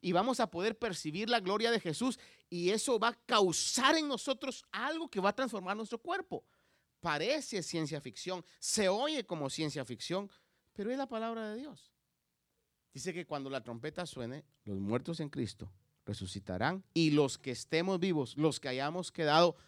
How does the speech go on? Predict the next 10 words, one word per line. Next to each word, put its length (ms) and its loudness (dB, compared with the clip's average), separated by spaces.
seremos 580 0
transformados 1300 6
para 180 4
encontrarnos 800 4
juntamente 600 0
con 140 -6
Jesús 440 -6
en 160 0
el 100 0
aire. 280 -6